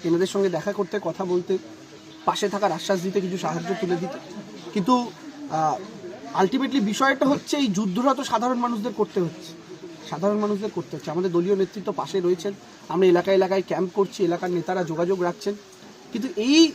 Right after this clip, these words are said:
এই প্রবলেম যে ফেব্রুয়ারি অবধি এখন এই যুদ্ধটা চালাতে হবে প্রত্যেকটা সাধারণ মানুষকে।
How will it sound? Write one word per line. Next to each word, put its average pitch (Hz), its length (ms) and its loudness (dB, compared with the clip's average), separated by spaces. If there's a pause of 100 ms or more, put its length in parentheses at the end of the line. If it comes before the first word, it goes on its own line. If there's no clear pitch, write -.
(100)
এই 277 300 4
প্রবলেম 220 500 6 (640)
যে 269 120 2
ফেব্রুয়ারি 285 520 4
অবধি 262 200 2
এখন 269 200 2
এই 262 60 2
যুদ্ধটা 233 400 0
চালাতে 208 340 4
হবে 196 160 4
প্রত্যেকটা 202 400 -4
সাধারণ 185 400 0
মানুষকে। 175 460 0